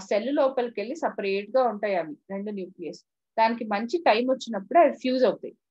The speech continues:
Fuse అయినప్పుడు అప్పుడు deployed గా ఫామ్ చేస్తాయి. So, the fungus from fruiting bodies in which the reduction division occur, leading to the formation of haploid spores.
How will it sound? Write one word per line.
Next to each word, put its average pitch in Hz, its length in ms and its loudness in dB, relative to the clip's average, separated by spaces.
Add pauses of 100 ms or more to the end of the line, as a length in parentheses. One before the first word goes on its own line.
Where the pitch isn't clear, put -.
(260)
Fuse 285 280 -2
అయినప్పుడు 285 460 4
అప్పుడు 339 300 0
deployed 240 440 4
గా 226 140 2
ఫామ్ 170 280 -2
చేస్తాయి. - 340 -6 (400)
So, 262 60 -2 (100)
the 262 140 -2
fungus 285 440 -2
from 311 240 -2
fruiting 269 400 -2 (100)
bodies 196 380 0 (200)
in 208 60 -8 (120)
which 269 140 -8 (100)
the 233 120 2
reduction 240 380 0 (100)
division 190 300 -8 (140)
occur, 214 280 0 (400)
leading 262 320 0
to 254 140 -2
the 214 140 -4
formation 175 560 -6
of 339 40 -6 (120)
haploid 180 500 -2
spores. - 280 -12